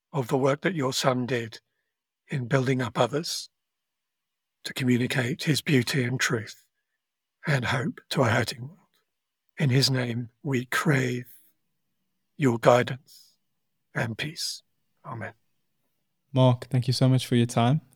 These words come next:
Speaker 2: Thank you for taking the time to share from your experience, share some of your thoughts,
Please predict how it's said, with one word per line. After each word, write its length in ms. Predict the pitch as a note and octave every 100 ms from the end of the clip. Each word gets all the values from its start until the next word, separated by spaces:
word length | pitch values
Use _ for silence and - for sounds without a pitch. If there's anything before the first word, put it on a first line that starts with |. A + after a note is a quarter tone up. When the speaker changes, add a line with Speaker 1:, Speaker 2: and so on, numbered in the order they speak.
| -
Speaker 2:
Thank 240 | A#2+ A#2+
you 160 | A#2+ A#2+
for 480 | - A#2+ A#2 A2+ - -
taking 300 | D3 C#3+ C#3+
the 80 |
time 380 | A#2+ B2+ A2+ A2
to 280 | A2+ - A2
share 400 | - - C3+ B2+
from 180 | B2+ C3
your 120 | B2
experience, 600 | A#2+ - A#2+ A#2 A2+ A2
share 220 | - A#2+
some 180 | A#2+ C3
of 60 | C3
your 140 | B2
thoughts, 540 | A#2+ A#2+ A2+ - -